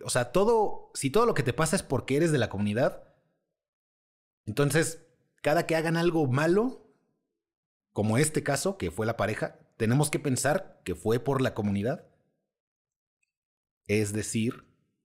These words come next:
dicho de otra forma, tenemos que pensar que todas las parejas gays son posibles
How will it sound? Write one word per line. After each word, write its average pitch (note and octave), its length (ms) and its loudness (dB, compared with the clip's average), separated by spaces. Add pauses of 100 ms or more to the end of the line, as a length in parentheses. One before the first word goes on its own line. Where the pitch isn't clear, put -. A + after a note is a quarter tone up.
(120)
dicho F2+ 260 -6
de G#2 60 0
otra G#2+ 160 -2
forma, B2+ 360 -2 (200)
tenemos A2+ 280 0
que C3 100 -4
pensar A#2+ 460 -2
que D2 340 -8 (380)
todas A#2+ 220 2
las F#2 120 -2
parejas F#2 360 -4
gays E2+ 200 -6
son G2+ 320 -2
posibles F#2 760 -4